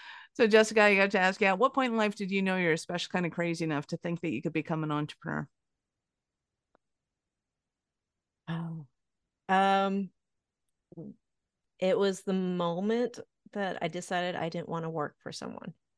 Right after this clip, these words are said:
Speaker 2: Um, if we w-, if we wanna go into detail, um,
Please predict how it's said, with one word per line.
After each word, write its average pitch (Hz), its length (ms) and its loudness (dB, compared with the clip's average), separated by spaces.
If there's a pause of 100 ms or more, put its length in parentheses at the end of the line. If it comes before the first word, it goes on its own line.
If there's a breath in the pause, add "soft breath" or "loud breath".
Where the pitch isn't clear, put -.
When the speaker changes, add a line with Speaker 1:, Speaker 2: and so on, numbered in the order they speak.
Speaker 2:
Um, 160 300 2
if - 160 4
we 185 80 0
w-, 175 240 0
if 220 180 6
we 254 160 6
wanna 254 340 6
go 247 180 4
into 233 240 2
detail, 220 600 -6 (580 soft breath)
um, 165 760 0